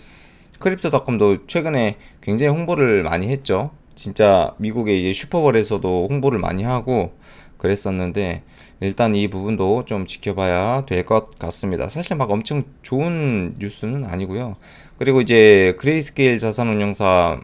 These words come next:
홀딩스에 들어가 보게 되면은 현재 파일코인은 이제 계속 유지가 되고 있는데 이제 이 파일코인을 가지고 신탁, 음, 새로운 신탁 상품을 냈는데 이걸 그냥 철회를 했습니다. 왜냐면 에스이씨에서 계속 뭐라고 하니까.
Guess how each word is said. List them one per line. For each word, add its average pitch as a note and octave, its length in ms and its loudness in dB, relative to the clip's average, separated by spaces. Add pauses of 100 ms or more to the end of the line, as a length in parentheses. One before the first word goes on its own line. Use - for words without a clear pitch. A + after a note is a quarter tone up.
(440)
홀딩스에 B2 460 -2
들어가 F#2+ 360 -2
보게 F#2 280 -2
되면은 F#2+ 580 -4 (360)
현재 D3+ 240 0
파일코인은 C3 1000 2
이제 F2+ 200 0
계속 G#2+ 500 2
유지가 A2 420 2
되고 G2 240 2
있는데 F2+ 460 0 (340)
이제 A2+ 180 0
이 A2+ 160 4
파일코인을 D#3+ 520 2
가지고 G#2+ 280 2
신탁, F#3 560 0 (460)
음, F#2 160 -6
새로운 D3 260 -2
신탁 E3 840 0 (140)
상품을 D#3+ 480 -2
냈는데 A#2+ 580 6 (500)
이걸 G#2 180 4
그냥 G2+ 220 0
철회를 F#3+ 380 4
했습니다. B2+ 400 2
왜냐면 G2 320 2
에스이씨에서 G2+ 720 0
계속 A2 220 -2
뭐라고 F#2+ 280 2
하니까. B2 520 -2